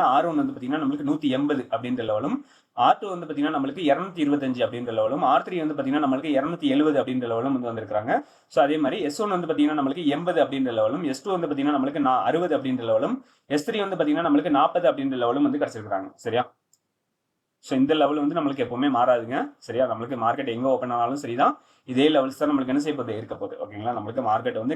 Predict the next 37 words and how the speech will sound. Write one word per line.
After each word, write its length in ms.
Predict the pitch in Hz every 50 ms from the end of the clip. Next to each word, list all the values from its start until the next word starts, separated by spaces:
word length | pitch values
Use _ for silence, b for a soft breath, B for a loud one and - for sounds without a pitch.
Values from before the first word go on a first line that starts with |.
| -
கேப் 200 | 110 110 113 110 117
அப்போ 160 | 107 - 143 147 143
கேப் 160 | 113 110 110 113
டவுன் 180 | 117 110 120 131 127 110
எது 100 | 110 113 120
வேணாலும் 280 | 113 110 117 127 143 131 110
ஆகட்டும், 320 | 110 110 - 151 190 285 294 b b b b b _ - 117
ஆனாலும் 320 | 117 117 117 117 127 147 -
பிரச்சனை 240 | 120 - - 127 123 113
இல்லை. 100 | 113 143 170
நம்மளுக்கு 240 | 156 127 117 113 120
வந்து 160 | 117 135 156 147
இந்த 100 | 127 120 117
லெவல்ஸ் 220 | 113 113 113 - -
தான் 100 | 139 143
வந்து 100 | 143 131
என்ன 100 | 143 143
செய்ய 100 | 156 156 -
போறோம், 200 | - 120 110 107 107
நம்ம 120 | 104 107 104 104
வந்து 160 | 104 127 214 285 294 - _ _ _ _ -
எடுக்க 180 | 113 113 - 123 - -
போறோம். 340 | 98 98 95 104 113 104 95 - _ -
ஓகேங்களா? 300 | 90 98 98 117 123 120 - - _ _ _ _ _
நம்மளுக்கு 300 | 104 101 104 104 143 185 254 262 - _ _ _ _ 110
ஏ 60 | 120 139 143
டி 60 | 160 151
எம் 80 | 143 143
ஸ்ட்ரைக் 220 | - 135 127 127 120
எங்க 100 | 120 120 113
இருக்கிறாங்கன்னு 360 | 113 113 110 113 113 110 101
பார்த்து 160 | 104 120 156 190
அந்த 140 | 151 127 120 117
ஸ்ட்ரைக்ல 260 | - 123 120 135 135 127
வந்து 120 | 131 143 147
என்ன 80 | 147 165
செய்யலாங்க, 280 | 151 139 131 117 107